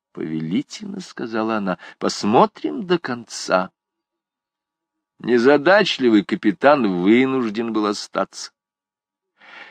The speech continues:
Его, впрочем, немного успокаивало то, что несчастная не отрывала взора от дна телеги. Это, несомненно, была Эсмеральда. Даже на этой крайней ступени позора и несчастья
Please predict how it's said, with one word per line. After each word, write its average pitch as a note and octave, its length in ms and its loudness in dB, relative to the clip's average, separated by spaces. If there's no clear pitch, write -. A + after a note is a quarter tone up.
Его, D#3+ 400 6
впрочем, E3 520 2
немного D#3 360 2
успокаивало D3+ 880 6
то, E3+ 260 6
что F#3+ 300 4
несчастная D3 840 0
не D3 80 0
отрывала F#2+ 460 2
взора F#2 520 4
от A2 120 2
дна C3+ 220 -2
телеги. D3 680 2
Это, G2+ 260 -8
несомненно, G2+ 1080 -2
была D#2+ 360 -2
Эсмеральда. F2 920 -4
Даже C3+ 420 0
на C3+ 140 -2
этой C#3 460 -2
крайней E3+ 520 2
ступени A#2 540 -4
позора G2+ 540 2
и E2 80 0
несчастья A2 920 -6